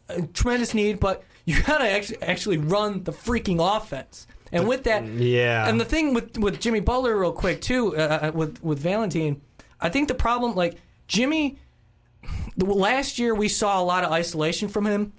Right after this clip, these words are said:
Speaker 1: and it's not a big deal, especially late in the game, like fourth quarter, you know, game on the line. You, you want your best player to go iso.
Speaker 2: Mm-hmm.
Speaker 1: But what he does is he'll,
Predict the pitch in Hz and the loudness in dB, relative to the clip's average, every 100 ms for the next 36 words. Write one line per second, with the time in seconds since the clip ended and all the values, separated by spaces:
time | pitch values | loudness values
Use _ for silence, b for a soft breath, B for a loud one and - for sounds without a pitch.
0 | - 185 233 226 247 302 269 226 208 147 | -2 0 0 0 0 2 2 0 -2 -2
1 | 170 190 214 208 _ _ - - 202 202 | 0 2 0 -4 _ _ -4 0 0 0
2 | 202 151 170 185 165 147 160 180 160 127 | 2 2 2 0 0 0 0 0 0 -2
3 | - 170 170 - 165 170 175 175 170 170 | 0 0 0 0 2 2 2 2 0 0
4 | 160 165 170 165 151 151 165 175 202 - | 0 0 0 0 0 2 0 0 -2 -4
5 | - - - 175 214 233 311 - 180 160 | -20 -8 0 2 4 2 2 0 -2 0
6 | 165 156 - 165 147 147 147 143 139 131 | 0 -2 0 0 2 2 2 0 -2 -6
7 | - - - 151 262 B - 208 196 190 | -10 -12 -2 0 0 B -2 0 0 0
8 | 196 254 247 160 175 226 233 165 143 B | 0 0 -2 -2 0 0 0 0 -2 B
9 | B B - 220 262 - | B B -8 -2 -2 -2